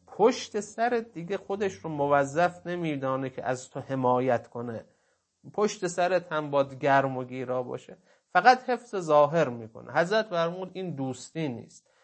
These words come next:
دوستی آن است که ظاهر و باطن، جلوی روی تو و پشت سر تو، در هر دو حال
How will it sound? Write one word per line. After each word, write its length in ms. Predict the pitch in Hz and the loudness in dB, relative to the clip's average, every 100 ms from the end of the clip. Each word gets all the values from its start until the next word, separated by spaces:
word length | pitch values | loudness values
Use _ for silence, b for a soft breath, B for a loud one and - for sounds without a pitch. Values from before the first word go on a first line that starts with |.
| _ _ | _ _
دوستی 480 | 139 147 143 - 190 | -6 -4 -6 -8 -4
آن 300 | 180 196 185 | 0 0 0
است 280 | 151 147 - | -2 -2 -8
که 100 | 135 | -10
ظاهر 800 | 123 127 135 135 131 127 131 127 | -6 2 4 4 2 -2 -4 -2
و 200 | 127 127 | -4 -4
باطن، 720 | 127 131 127 - 170 143 123 | 0 2 0 -2 -6 -6 -8
جلوی 500 | - 135 135 135 131 | -4 -2 0 0 0
روی 400 | 127 131 131 123 | -2 -4 -6 -8
تو 200 | 123 127 | -8 -8
و 40 | |
پشت 400 | 123 135 127 - | -8 -10 -14 -16
سر 300 | 117 127 127 | -14 -10 -10
تو، 160 | - 180 | -10 -6
در 220 | 156 135 | 0 0
هر 280 | 131 143 123 | 0 -2 -2
دو 240 | 123 127 | -2 -6
حال 300 | 127 160 175 | -2 0 -2